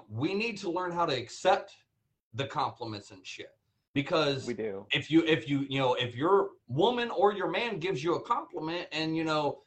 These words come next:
Speaker 1: you'd be like, you know, "Thanks. Like, I, I really appreciate you telling me that like that or something right now. Like, you know, I needed to hear that," or, you know, uh, uh, or just be grateful for it, and they'll do it more often. Like,
Speaker 2: Yeah.
Speaker 1: you know, I always have, you know, women telling me, you know, how good my beard looks.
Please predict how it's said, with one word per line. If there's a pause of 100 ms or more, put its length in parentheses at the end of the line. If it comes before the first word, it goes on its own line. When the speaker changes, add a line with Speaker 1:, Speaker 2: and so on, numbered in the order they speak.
Speaker 1:
you'd
be
like,
you
know,
"Thanks.
Like,
I, (120)
I
really
appreciate
you
telling
me
that
like
that
or
something
right
now.
Like,
you
know,
I
needed
to
hear
that,"
or,
you
know, (280)
uh,
uh, (200)
or
just
be
grateful
for
it,
and
they'll
do
it
more
often. (380)
Like, (220)
Speaker 2:
Yeah. (680)
Speaker 1:
you
know,
I
always
have,
you
know,
women
telling
me,
you
know,
how
good
my
beard
looks.